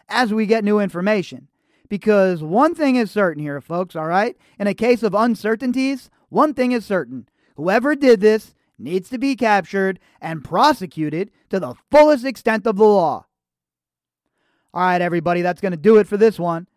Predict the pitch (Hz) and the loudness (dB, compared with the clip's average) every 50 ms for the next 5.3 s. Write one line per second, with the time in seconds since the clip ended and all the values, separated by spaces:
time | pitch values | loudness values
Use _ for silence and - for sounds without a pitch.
0 | _ _ - 185 156 175 185 180 180 170 143 143 - 190 226 262 262 226 196 170 | _ _ -14 -10 -6 -6 -2 -2 -2 -4 -6 -8 -6 -2 -2 -2 -2 -2 -4 -6
1 | 165 147 139 156 160 160 175 175 _ _ _ _ - 240 247 226 208 180 196 185 | -8 -8 -10 -10 -10 -10 -10 -12 _ _ _ _ -8 -6 -4 -4 -2 0 0 0
2 | 170 190 208 208 190 170 - - 156 170 170 170 160 127 123 180 202 220 226 247 | 0 0 0 -2 -2 -4 -6 -8 -8 -8 -6 -6 -8 -6 -2 0 0 0 0 0
3 | 262 220 - 269 208 226 196 190 190 - 208 202 185 165 143 - - - 202 208 | -4 -4 -6 -6 0 2 2 2 2 0 -2 -6 -4 -4 -6 -8 -6 -2 -2 0
4 | 208 202 208 208 208 208 202 175 170 175 180 180 170 180 180 175 165 - - 175 | 0 0 -2 -2 -2 -2 -4 -4 -2 -2 -2 -2 0 -2 -2 -4 -4 -8 -8 -8
5 | 170 156 131 107 - | -6 -6 -8 -10 -12